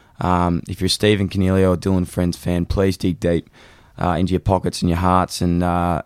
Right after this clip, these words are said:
and donate some money to that. The links will be on our Instagrams, and we'll be sharing those posts. So if you enjoyed the episode, um, of what's been today, please jump on, and, uh, Cogs and myself are gonna go and present that check.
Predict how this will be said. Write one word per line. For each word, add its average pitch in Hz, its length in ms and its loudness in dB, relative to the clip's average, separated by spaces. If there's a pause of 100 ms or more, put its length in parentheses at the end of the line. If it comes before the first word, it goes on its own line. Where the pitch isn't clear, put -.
(240)
and 90 220 0
donate 92 360 0
some 90 140 -2
money 90 200 2
to 90 60 0
that. 92 300 2
The - 60 -4
links 95 260 0
will 95 60 0
be 90 320 0 (440)
on 98 120 0
our 92 140 2
Instagrams, 95 720 0
and 95 100 0
we'll 92 100 -2
be 90 140 -6
sharing 90 340 0
those 87 180 0
posts. 85 360 -2
So 87 240 0 (320)
if - 100 -10
you 98 60 0
enjoyed 107 300 4
the 101 100 4
episode, 95 540 2
um, 90 480 0 (440)
of 90 120 -2
what's 95 160 2
been 90 180 0
today, 90 500 0
please 101 280 2
jump 90 300 0
on, 95 320 2
and, 90 260 2
uh, 87 120 2
Cogs 107 260 0
and 104 60 2
myself 92 520 2
are 92 100 -4
gonna 87 180 0
go 90 200 0
and 87 120 -2
present 87 300 -4
that 78 120 -6
check. - 340 -6